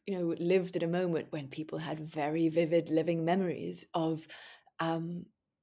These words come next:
of shifts between religion back and forth, Bloody Mary, Elizabeth, Henry, Edward. Religion was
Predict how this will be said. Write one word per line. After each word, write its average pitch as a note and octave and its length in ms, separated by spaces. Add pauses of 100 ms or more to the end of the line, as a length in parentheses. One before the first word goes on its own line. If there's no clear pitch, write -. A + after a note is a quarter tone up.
(260)
of F#3+ 260
shifts - 500
between F3 560
religion D#3+ 420
back D#3 340
and D#3+ 160
forth, D#3+ 360
Bloody D#3 320
Mary, D#3+ 480
Elizabeth, D#3+ 640
Henry, E3 500
Edward. E3 420 (1120)
Religion G#3+ 580
was F#3 480